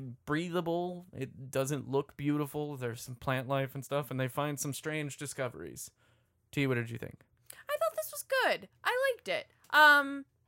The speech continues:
Speaker 2: I thought it was interesting because it was very much just, like, a standard spacefaring, trying to, you know, reach beyond the stars to save humanity type kind of alien-esque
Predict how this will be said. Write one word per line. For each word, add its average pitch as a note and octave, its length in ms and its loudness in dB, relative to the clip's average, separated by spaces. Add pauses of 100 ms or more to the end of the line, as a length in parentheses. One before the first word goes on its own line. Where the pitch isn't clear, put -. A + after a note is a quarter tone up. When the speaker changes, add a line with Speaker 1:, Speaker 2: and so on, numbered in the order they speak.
(320)
Speaker 2:
I F4 140 8
thought A4+ 240 2
it A4 100 -2
was G4+ 160 -4
interesting E4 600 -4
because A#3 800 -4 (480)
it C#4 140 -2
was C4+ 200 -2
very D#4+ 340 4
much D#4 380 -2
just, C#4+ 180 -2
like, C#4 140 -2
a C4 80 -2
standard C4+ 1120 -2 (1300)
spacefaring, A#3+ 1400 0
trying A3+ 560 0
to, G#3+ 360 -4 (180)
you G#3 140 -4
know, G3 400 -2
reach A#3+ 320 -6
beyond A#3 260 0
the G#3+ 40 -6
stars A3 560 0
to A3+ 80 -10
save A#3 400 -2
humanity G#3 880 0
type G3+ 380 -4 (540)
kind G#3 180 -2
of F#3+ 120 -6 (260)
alien-esque G3 960 -4